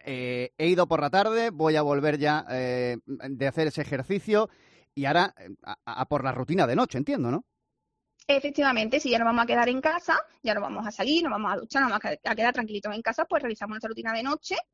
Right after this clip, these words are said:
Speaker 2: y nos quedamos perfectos. Pero si, por ejemplo, vamos a continuar haciendo cosas porque vayamos a salir, vayamos a hacer lo que sea,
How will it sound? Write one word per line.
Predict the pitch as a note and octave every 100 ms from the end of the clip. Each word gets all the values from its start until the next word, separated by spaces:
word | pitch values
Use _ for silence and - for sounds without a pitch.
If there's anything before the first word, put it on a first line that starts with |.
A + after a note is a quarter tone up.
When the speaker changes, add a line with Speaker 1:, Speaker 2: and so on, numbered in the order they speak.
| _ _
Speaker 2:
y | C4 B3 A3 G#3 G#3+
nos | A3
quedamos | G#3 G3+ A3+
perfectos. | - B3 G3+ F#3+ - - - - -
Pero | C4+
si, | B3+
por | B3+
ejemplo, | B3 C4+ C4+
vamos | C4+ C4
a | - B3+
continuar | B3+ B3 C#4 C#4+
haciendo | - G#3 G#3+ G#3 G#3
cosas | A#3 C#4+ G#3+
porque | B3 F#3+
vayamos | F3+ F#3 A#3+
a | D#4+
salir, | - A3+ G#3+ A3+
vayamos | G3+ G#3+
a | A3
hacer | A3+
lo | A3
que | A#3+
sea, | - G3+